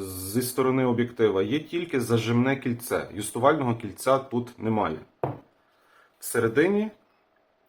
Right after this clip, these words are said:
корпус, отут, де розташовані призми, корпус є металевий. І коли ви вкручуєте, ну, взагалі-то,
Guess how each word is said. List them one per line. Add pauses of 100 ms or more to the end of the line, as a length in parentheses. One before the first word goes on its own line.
(140)
корпус,
отут,
де
розташовані
призми, (120)
корпус
є
металевий. (640)
І
коли
ви
вкручуєте,
ну,
взагалі-то,